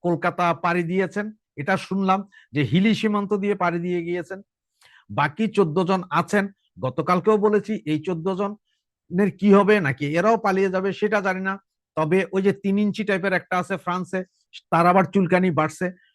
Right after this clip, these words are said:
সুতরাং আগামী রোববার পর্যন্ত সময়, এর ভিতরে কি হয় একটু দেখার বিষয়। এই রোববারের ভিতরে যদি কোনো বড় ধরনের কিছু ঘটে,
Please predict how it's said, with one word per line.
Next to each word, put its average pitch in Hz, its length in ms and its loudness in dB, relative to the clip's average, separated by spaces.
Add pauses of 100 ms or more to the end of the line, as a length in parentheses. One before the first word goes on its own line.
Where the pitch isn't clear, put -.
(120)
সুতরাং 208 200 2
আগামী 226 260 4
রোববার 214 380 4
পর্যন্ত 233 360 0
সময়, 156 380 -6 (400)
এর 208 180 6
ভিতরে 208 300 2
কি 214 260 -2
হয় 202 200 0
একটু 208 160 -8
দেখার 131 320 -6
বিষয়। 190 300 -6 (360)
এই 123 60 -2
রোববারের 165 440 4
ভিতরে 214 320 2
যদি 196 300 -2
কোনো - 380 -8
বড় 151 260 2
ধরনের 208 360 2 (840)
কিছু 220 240 4
ঘটে, 180 360 2